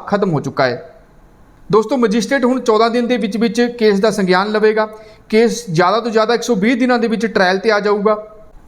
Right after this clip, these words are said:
ਕੇਸਾਂ ਦੇ ਵਿੱਚ ਕਾਗਜ਼ਾਂ ਦੀ ਪ੍ਰਕਿਰਿਆ ਤੀਹ ਦਿਨ ਦੇ ਵਿੱਚ ਪੂਰੀ ਹੋ ਜਾਊਗੀ। ਟ੍ਰਾਇਲ ਪੂਰਾ ਹੋਣ ਪਰ ਅਦਾਲਤ ਤੀਹ ਦਿਨ ਦੇ ਵਿੱਚ ਵਿੱਚ ਫੈਸਲਾ ਸੁਣਾਊਗੀ।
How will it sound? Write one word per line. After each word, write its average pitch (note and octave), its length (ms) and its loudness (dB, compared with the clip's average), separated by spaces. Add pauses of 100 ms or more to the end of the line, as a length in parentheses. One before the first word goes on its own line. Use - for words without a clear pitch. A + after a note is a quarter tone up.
(160)
ਕੇਸਾਂ A3 340 2
ਦੇ C4 120 0
ਵਿੱਚ B3+ 280 -2 (200)
ਕਾਗਜ਼ਾਂ G#3 380 0
ਦੀ B3 180 -2
ਪ੍ਰਕਿਰਿਆ A3 500 0
ਤੀਹ A#3+ 240 -2
ਦਿਨ B3+ 140 0
ਦੇ A#3+ 100 2
ਵਿੱਚ A3+ 160 -2
ਪੂਰੀ A3+ 240 2
ਹੋ A3+ 100 4
ਜਾਊਗੀ। G#3+ 360 0 (720)
ਟ੍ਰਾਇਲ A3+ 320 2
ਪੂਰਾ C4 280 0
ਹੋਣ A#3 260 -2
ਪਰ A#3 260 2 (220)
ਅਦਾਲਤ F#3 400 2
ਤੀਹ A#3+ 320 -2
ਦਿਨ C4+ 160 0
ਦੇ A#3+ 100 2
ਵਿੱਚ A3+ 180 -4
ਵਿੱਚ G#3 160 -4
ਫੈਸਲਾ F3+ 320 0
ਸੁਣਾਊਗੀ। G3+ 460 -2